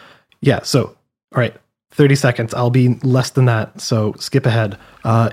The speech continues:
it straight up has a Hitman level where you don't fire a gun for, like, an hour. You're just stealthing around this, like, open-ended, open-worldy kind of level and approaching, like, the problems however you want.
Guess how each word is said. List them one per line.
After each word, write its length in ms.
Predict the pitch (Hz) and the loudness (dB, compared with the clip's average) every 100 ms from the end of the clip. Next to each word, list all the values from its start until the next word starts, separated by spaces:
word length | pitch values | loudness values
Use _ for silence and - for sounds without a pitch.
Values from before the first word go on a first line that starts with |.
| - | 0
it 140 | 147 | -2
straight 320 | - - 143 | 0 2 2
up 100 | 190 | 2
has 220 | - 180 | 2 2
a 80 | 165 | 2
Hitman 560 | 120 - 147 131 104 98 | 0 -2 0 0 0 -4
level 400 | - 98 107 - _ _ _ _ _ | -8 -8 -10 -12 _ _ _ _ _
where 160 | 135 131 | 2 4
you 180 | 135 135 | 6 4
don't 240 | 143 147 | 4 2
fire 320 | - 160 151 | 0 0 2
a 60 | 127 | 0
gun 300 | 110 117 123 | 0 0 0
for, 120 | 135 | -2
like, 160 | 117 113 | -2 -4
an 120 | 107 | -6
hour. 440 | 117 110 90 - - | -6 -8 -8 -10 -4
You're 160 | 143 | 0
just 320 | 131 135 - - | 0 0 -4 0
stealthing 340 | 139 165 160 | 0 2 2
around 400 | 143 127 127 131 | 2 2 2 2
this, 160 | 120 - | 0 -2
like, 200 | 110 - | -6 -4
open-ended, 600 | 123 123 131 123 123 120 120 | -4 0 0 0 0 0 -2
open-worldy 600 | 120 135 123 117 120 120 | -4 0 0 2 0 -2
kind 200 | - 123 | -2 -2
of 120 | 110 | -2
level 420 | - 123 165 175 - _ - - | -4 -2 -2 -2 -8 _ -20 -4
and 140 | 135 123 | 2 2
approaching, 640 | - 131 127 143 127 120 | 2 -2 0 0 0 0
like, 200 | 117 113 | -2 -6
the 120 | 131 | -6
problems 420 | 120 120 117 120 | -4 -2 0 -2
however 300 | 117 117 110 | -2 -2 -2
you 120 | 101 95 | -4 -8
want. 280 | - - | -8 -10